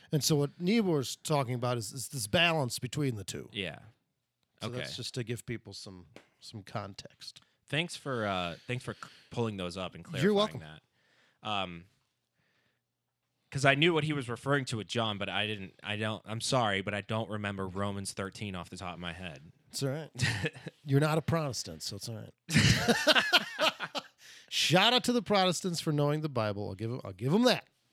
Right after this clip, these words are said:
Speaker 1: See,
Speaker 2: He
Speaker 1: pulling out the good. See?
Speaker 2: Here's another good critique against the Christ against culture model. Furthermore, th-, for example, the command to love the neighbor cannot be obeyed except in specific terms that involve cultural understandings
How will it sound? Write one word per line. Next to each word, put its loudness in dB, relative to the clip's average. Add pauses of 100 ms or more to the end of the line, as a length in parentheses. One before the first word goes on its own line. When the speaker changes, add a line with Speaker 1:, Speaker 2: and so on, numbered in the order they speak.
(240)
Speaker 1:
See, 6
Speaker 2:
He 4
Speaker 1:
pulling 4
out 6
the 2
good. 6 (100)
See? -4 (160)
Speaker 2:
Here's 4
another 2
good -2
critique -4
against -4
the -6
Christ -2
against -8
culture -4
model. -4
Furthermore, 4
th-, -14 (240)
for 2
example, 2
the 0
command 4
to -2
love 2 (280)
the 2
neighbor 2 (220)
cannot 4
be 4
obeyed 2
except -2
in 2
specific -2
terms 2
that 0
involve 2
cultural 0
understandings 0